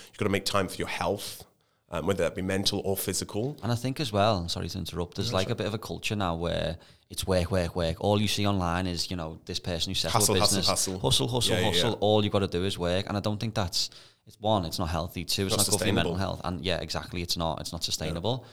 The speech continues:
Speaker 2: And I think people need to realise that even though, you know, people on social media, it looks like they're absolutely smashing it all the time, they're having days off. They're
Speaker 1: Yeah.
Speaker 2: having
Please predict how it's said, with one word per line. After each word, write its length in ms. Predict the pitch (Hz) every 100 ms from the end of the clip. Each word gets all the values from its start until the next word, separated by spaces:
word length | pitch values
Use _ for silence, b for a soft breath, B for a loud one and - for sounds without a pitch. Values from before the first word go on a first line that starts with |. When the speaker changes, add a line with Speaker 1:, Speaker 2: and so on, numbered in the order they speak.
| b b b _
Speaker 2:
And 80 | 101
I 40 |
think 160 | 98 104
people 180 | 110 107
need 120 | 104
to 80 | 98
realise 460 | 90 90 98 101 -
that 240 | 92 73 - _
even 300 | 101 95 101
though, 360 | 98 90 87 85
you 100 | 87
know, 120 | 87 82
people 260 | 92 87
on 80 | 90
social 340 | - 92 98
media, 300 | 90 87 87
it 60 | 80
looks 280 | 87 - -
like 140 | 87
they're 160 | - 82
absolutely 340 | - 92 -
smashing 400 | 92 87 80 -
it 40 | 76
all 120 | 87
the 60 |
time, 360 | 85 82 87 87 b b b b b -
they're 160 | 98
having 220 | 135 139
days 260 | 123 85 87
off. 260 | 65 - -
They're 160 | 92
Speaker 1:
Yeah. 80 | 104
Speaker 2:
having 500 | 113 110 95 87 52